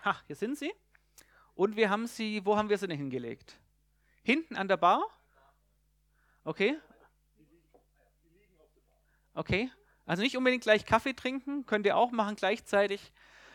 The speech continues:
Ähm, sonst einfach fünfzehn Minuten für die paar Fragen hier. Se-, sind euch durch die Geschichten, nee, das ist das Falsche. Das, wir sind schon bei Folie vier. Ich war noch bei Folie drei.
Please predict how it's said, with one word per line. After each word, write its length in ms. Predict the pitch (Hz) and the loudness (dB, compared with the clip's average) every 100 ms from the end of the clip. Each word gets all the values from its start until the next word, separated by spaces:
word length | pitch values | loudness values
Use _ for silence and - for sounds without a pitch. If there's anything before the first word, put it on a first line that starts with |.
| - - | -20 -4
Ähm, 460 | 160 165 175 175 | 0 0 -2 -10
sonst 280 | 165 208 254 | -6 -4 -2
einfach 200 | 190 190 | -2 -2
fünfzehn 400 | 196 285 - 226 | -6 -8 -6 -4
Minuten 320 | 196 226 - | -2 -4 -4
für 100 | 240 | -8
die 120 | 190 190 | -8 -2
paar 180 | 180 | -2
Fragen 420 | 170 147 160 208 220 | -2 -2 0 0 -2
hier. 360 | 214 220 220 _ _ _ - - - - _ _ _ | -2 -2 -2 _ _ _ -20 -20 -20 -20 _ _ _
Se-, 340 | - - 180 147 147 - _ _ | -14 -2 -2 -2 -10 -18 _ _
sind 440 | - - 190 226 - | -14 -6 -6 -6 -8
euch 340 | 160 196 - | -6 -6 -6
durch 180 | 170 160 | -6 -4
die 100 | 165 | -4
Geschichten, 480 | 156 - - 139 127 _ _ _ _ | -4 -6 -8 -12 -16 _ _ _ _
nee, 160 | 143 196 | 0 0
das 120 | 190 | 0
ist 160 | 190 - | -6 -10
das 120 | 180 | -4
Falsche. 420 | 175 190 - 120 | 0 0 -4 -8
Das, 340 | - 143 - 147 | -8 -14 -12 -10
wir 120 | 160 | -10
sind 180 | 185 180 | -10 -12
schon 120 | 185 | -2
bei 140 | 170 | -2
Folie 380 | 156 170 165 156 | -2 -6 -4 -4
vier. 420 | - 196 165 120 - _ | -4 -2 -2 -2 -12 _
Ich 140 | - - | -18 -12
war 100 | 143 | -10
noch 80 | 143 | -4
bei 160 | 143 | -4
Folie 300 | - 143 139 | -4 -10 -10
drei. 520 | - - 135 175 302 | -12 0 2 2 -2